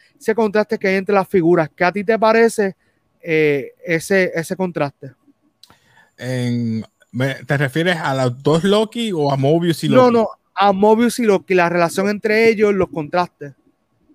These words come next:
Speaker 2: Tienen algo en peculiar y es que quieren saber más allá. Uno tiene,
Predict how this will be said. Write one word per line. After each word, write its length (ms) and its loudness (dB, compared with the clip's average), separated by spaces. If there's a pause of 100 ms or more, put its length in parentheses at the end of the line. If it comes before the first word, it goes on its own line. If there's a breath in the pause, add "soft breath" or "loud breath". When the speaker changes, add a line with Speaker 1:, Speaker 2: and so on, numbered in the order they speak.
(540)
Speaker 2:
Tienen 300 -6
algo 680 2
en 160 -4
peculiar 600 -2
y 80 -6
es 80 -4
que 180 -6
quieren 260 -4
saber 300 -6
más 240 -6
allá. 400 -6
Uno 280 -4
tiene, 360 -4